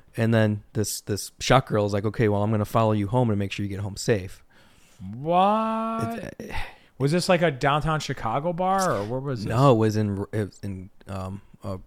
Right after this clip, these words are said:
Speaker 1: rural town,
Speaker 2: Rural
Speaker 1: like,
Speaker 2: town.
Speaker 1: hour,
Speaker 2: Yeah, sometimes,
Speaker 1: hour west.
Speaker 2: man, it gets cra-, it's the Wild West out there.
Speaker 1: And,
Speaker 2: Um,
Speaker 1: you know, so we argued, "You should have called Uber. You could have done this, that, or p-, p-,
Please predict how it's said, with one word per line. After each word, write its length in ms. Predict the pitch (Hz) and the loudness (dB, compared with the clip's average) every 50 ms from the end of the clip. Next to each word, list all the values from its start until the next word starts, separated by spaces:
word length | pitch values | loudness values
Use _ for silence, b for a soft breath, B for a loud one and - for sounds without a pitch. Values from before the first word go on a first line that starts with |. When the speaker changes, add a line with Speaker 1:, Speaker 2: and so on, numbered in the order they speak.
| - - - | -20 -8 -4
Speaker 1:
rural 500 | 113 113 117 117 117 113 110 107 107 - - - _ - - - - - - - - - | 0 2 4 4 6 4 4 2 0 -4 -12 -20 _ -20 -20 -18 -20 -20 -20 -20 -16 -10
town, 240 | - - 104 107 117 | -8 -6 -2 2 4
Speaker 2:
Rural 220 | 156 165 - 160 - | 6 6 6 6 4
Speaker 1:
like, 100 | 107 - | 2 0
Speaker 2:
town. 180 | 143 131 120 | 0 0 2
Speaker 1:
hour, 240 | 113 117 117 117 143 | 2 2 4 4 6
Speaker 2:
Yeah, 160 | 147 143 135 | 6 4 4
sometimes, 680 | 120 - - 147 156 185 185 - 185 175 160 120 113 104 | 2 0 0 0 0 0 0 2 4 4 6 6 6 4
Speaker 1:
hour 40 | 113 | 4
west. 220 | 127 120 123 123 | 4 4 4 2
Speaker 2:
man, 100 | 127 127 | 0 0
it 120 | 127 135 - | -2 -4 -4
gets 200 | - 147 - - | -4 -6 -6 -8
cra-, 240 | - - 127 120 131 | -10 -6 -4 -4 -4
it's 180 | 123 120 - - | -4 -6 -6 -6
the 80 | 147 | -4
Wild 280 | 123 123 127 127 120 110 | -2 0 0 -2 -2 -2
West 320 | 107 110 127 127 - - | -2 -2 -2 -2 -4 -6
out 240 | 113 92 85 - - | -6 -6 -8 -10 -12
there. 280 | 87 78 73 65 - - b b b b b b b b b b b b _ | -12 -12 -12 -14 -16 -20 b b b b b b b b b b b b _
Speaker 1:
And, 100 | 123 117 | -4 -2
Speaker 2:
Um, 240 | 101 104 98 92 85 - 65 - _ | -2 -2 -2 -4 -6 -10 -14 -12 _
Speaker 1:
you 100 | 110 117 | 0 0
know, 140 | 117 104 101 | 2 2 0
so 140 | - - 117 | 0 -2 0
we 100 | 107 110 | 0 2
argued, 200 | 107 98 101 104 | 0 0 0 -2
"You 40 | 101 | -4
should 140 | - - 101 | -4 -6 -6
have 60 | 98 | -4
called 180 | - 107 98 98 | -2 -4 -2 0
Uber. 360 | 110 113 110 107 110 107 107 | 0 0 0 0 0 0 0
You 100 | 104 98 | -2 -2
could 140 | - 113 98 | -2 -2 -4
have 80 | 98 | -2
done 160 | 95 98 98 104 | -4 -4 -2 -2
this, 180 | 107 107 - - | -2 -2 -2 -4
that, 240 | - 101 104 104 | -4 -2 -2 -2
or 40 | 98 | -4
p-, 240 | - - - - - | -6 -10 -16 -16 -16
p-, 200 | - - - - | -16 -14 -14 -14